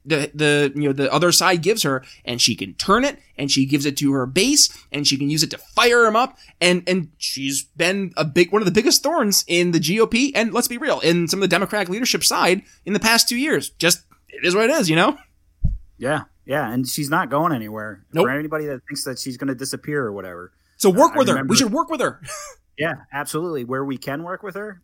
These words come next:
Speaker 2: absolutely. Like, i-, i-, if that's common ground and, and on that issue, go hand in hand with them.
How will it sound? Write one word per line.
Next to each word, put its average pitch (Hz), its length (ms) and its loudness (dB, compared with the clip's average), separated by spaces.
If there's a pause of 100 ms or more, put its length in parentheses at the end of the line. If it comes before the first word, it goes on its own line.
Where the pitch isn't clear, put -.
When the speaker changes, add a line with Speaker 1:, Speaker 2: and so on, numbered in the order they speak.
(200)
Speaker 2:
absolutely. 143 760 -10 (200)
Like, 113 260 -8
i-, 113 40 -18
i-, 120 420 -16
if 113 100 -12
that's 135 360 -6
common 143 420 -4
ground 135 520 -6
and, 113 220 -16
and 117 260 -16
on 131 260 -4
that 127 200 -6
issue, 151 440 -4 (840)
go 139 200 2
hand 175 240 -2
in 175 80 -4
hand 185 200 -2
with 151 160 -8
them. 92 220 -14